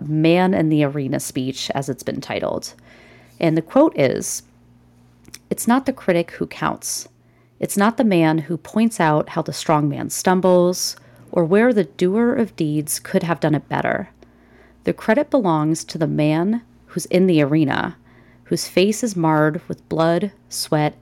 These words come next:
and dust, who at the best, in the end, knows the triumph of high achievement, and who at worst, if he fails, does so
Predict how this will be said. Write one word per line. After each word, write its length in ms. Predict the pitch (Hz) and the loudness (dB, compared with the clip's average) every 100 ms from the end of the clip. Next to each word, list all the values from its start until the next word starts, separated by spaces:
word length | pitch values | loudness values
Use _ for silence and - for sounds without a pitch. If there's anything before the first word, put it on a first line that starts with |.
| - | -8
and 240 | 143 139 | -6 -2
dust, 440 | 139 127 - - - _ - - - - - | 0 -2 -4 -12 -14 _ -20 -20 -20 -20 -6
who 140 | - | 2
at 160 | 190 - | 2 2
the 80 | 156 | -4
best, 640 | - 254 208 160 - - - | 0 2 2 -2 -8 -6 0
in 120 | 202 | 2
the 160 | 233 | 2
end, 420 | 170 147 139 151 - - - _ _ | 2 2 0 -2 -6 -20 -20 _ _
knows 260 | 180 170 170 | 2 2 2
the 80 | 156 | -6
triumph 680 | - - 202 190 139 - - | -10 -4 0 2 0 -4 -10
of 80 | 151 | -8
high 220 | - 151 | -4 -2
achievement, 640 | 139 - 180 160 - - - _ - - - | -2 -2 -4 -4 -4 -8 -10 _ -20 -20 -6
and 100 | - 147 | -4 0
who 140 | 175 | 2
at 160 | 151 - | 2 0
worst, 580 | 160 190 285 - - - - - | 2 2 0 -6 -10 -14 -12 -6
if 120 | 180 | -4
he 80 | 156 | -4
fails, 760 | - 240 240 160 147 160 - - - _ _ _ - | -2 2 4 4 2 -2 -8 -12 -20 _ _ _ -4
does 240 | - 165 202 | 2 2 2
so 520 | - 160 143 147 165 | 0 0 2 0 -4